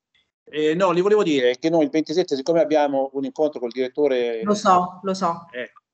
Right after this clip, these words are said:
Speaker 1: allora forse in quell'occasione capiremo pure noi, perché, eh, è pur vero che noi ci abbiamo la capienza della gente che deve entrare, però non sappiamo se quella è stata fatta,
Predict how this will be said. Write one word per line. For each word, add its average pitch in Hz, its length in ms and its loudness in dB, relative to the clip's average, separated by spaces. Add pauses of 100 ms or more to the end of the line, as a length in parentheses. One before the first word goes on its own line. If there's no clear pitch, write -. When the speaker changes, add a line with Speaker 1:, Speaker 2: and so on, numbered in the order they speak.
(160)
Speaker 1:
allora 151 500 -6
forse 185 340 -6
in 151 80 -8
quell'occasione 180 1000 0 (200)
capiremo 165 560 0
pure 160 240 0
noi, 160 320 2
perché, 143 520 -2
eh, 127 520 -4
è 123 160 -10
pur 135 200 -6
vero 208 240 2
che 151 120 -2
noi 143 120 -2
ci 135 100 -6
abbiamo 135 280 -2
la 131 80 -2
capienza 131 720 -4 (260)
della 127 240 -2
gente 131 280 -4
che 127 80 -8
deve 123 160 -4
entrare, 113 400 -4 (560)
però 185 240 2
non 185 140 0
sappiamo 147 680 0
se 156 140 -8
quella 147 200 -2
è 139 40 -6
stata 151 240 -4
fatta, 120 500 -4